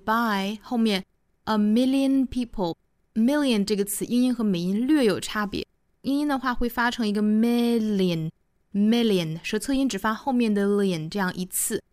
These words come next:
million，million。美音会发成million，也就是舌侧音归前面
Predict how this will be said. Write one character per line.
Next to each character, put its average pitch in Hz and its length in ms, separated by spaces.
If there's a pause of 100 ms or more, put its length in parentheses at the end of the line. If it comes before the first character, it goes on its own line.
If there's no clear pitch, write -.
(300)
million，million。 196 1500 (400)
美 - 140
音 269 240
会 294 100
发 269 220
成 233 180
million， 226 1400 (120)
也 185 100
就 196 100
是 190 120
舌 196 180
侧 220 160
音 254 300 (100)
归 285 180
前 196 240
面 240 220